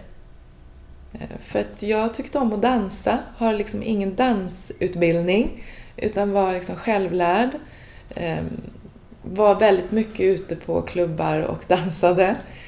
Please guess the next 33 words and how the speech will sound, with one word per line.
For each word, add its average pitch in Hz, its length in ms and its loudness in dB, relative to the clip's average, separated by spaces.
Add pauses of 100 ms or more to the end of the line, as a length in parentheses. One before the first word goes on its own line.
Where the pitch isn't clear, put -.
(260)
och 214 140 2
hängde 226 480 6
med 240 160 6
alla 160 160 6
dansare. 156 540 0 (720)
Eh, 170 320 -4
och 233 160 2
fick 196 280 -2
ett 190 120 -2
erbjudande 170 1000 0
från 175 260 -4
en 175 100 -2
artist 170 500 -4
som 180 240 -4
var 170 120 2
väldigt 160 260 0
stor 196 380 4
på - 120 -4
åttiotalet 185 840 -2
och - 80 -4
nittio, - 520 -8
framförallt 190 400 2
nittiotalet 202 720 0 (100)
i, 151 400 -2
i 156 40 -4
Sverige, 160 380 -4
som - 160 -6
hette 156 200 -6
Pandora. 180 640 -2 (540)
Gjorde, 165 180 6
liksom, 156 300 -2
europop, 170 680 4
inte 180 240 0